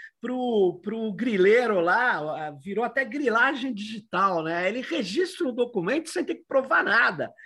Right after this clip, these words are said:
Ele só desenha o mapa lá.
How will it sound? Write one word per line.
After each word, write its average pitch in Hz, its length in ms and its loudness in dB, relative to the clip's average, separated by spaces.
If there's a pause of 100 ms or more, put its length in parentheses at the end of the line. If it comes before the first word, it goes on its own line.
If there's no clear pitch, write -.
(280)
Ele 247 140 -10
só - 320 -4
desenha 254 600 0
o 220 80 -4
mapa 190 460 -2
lá. 185 320 -4